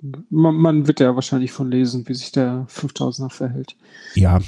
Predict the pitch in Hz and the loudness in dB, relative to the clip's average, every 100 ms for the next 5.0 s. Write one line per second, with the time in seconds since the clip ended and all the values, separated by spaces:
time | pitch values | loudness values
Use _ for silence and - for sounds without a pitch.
0 | - 87 - 104 107 104 113 - 95 - | -4 -2 0 2 2 4 2 2 -4 0
1 | 101 80 92 95 98 104 113 104 87 101 | 0 2 2 2 0 0 0 0 0 0
2 | 104 101 98 92 107 104 95 104 - 101 | 0 0 0 0 0 0 0 -2 -4 -4
3 | 98 - - - 80 92 104 - 87 - | -4 -4 -4 -4 -6 -2 -2 -2 -4 -2
4 | 87 - - 87 95 - 90 90 87 | -2 -4 -4 -4 -4 -4 -2 -2 -2